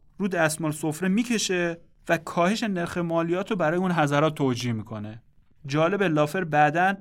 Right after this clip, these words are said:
این داستان رو کاملاً انکار کرد، اما به هر حال باعث شد که یک روایت مصری تاثیرگذار تو اقتصاد آمریکا راه بیفته که از قضا خیلی هم مهم بود.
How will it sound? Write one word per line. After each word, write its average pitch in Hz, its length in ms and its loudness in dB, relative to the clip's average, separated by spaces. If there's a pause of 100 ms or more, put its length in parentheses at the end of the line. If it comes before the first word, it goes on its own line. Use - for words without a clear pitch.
(240)
این 180 180 -2
داستان 143 360 0
رو 165 60 0
کاملاً 151 680 6
انکار 139 500 4
کرد، 117 320 -8 (300)
اما 202 180 0
به 170 160 4
هر 160 100 4
حال 208 180 2
باعث 185 280 -2
شد 214 160 -10
که 202 120 -8
یک 196 100 -6
روایت 165 440 -4
مصری 156 500 -2
تاثیرگذار 160 760 -2 (300)
تو 202 80 0
اقتصاد 180 360 -4
آمریکا 151 420 -2
راه 196 220 -2
بیفته 190 320 -6
که - 140 -12
از 190 180 -2
قضا 190 220 -4
خیلی 180 260 -4
هم 165 140 0
مهم 127 360 -2
بود. 113 260 -18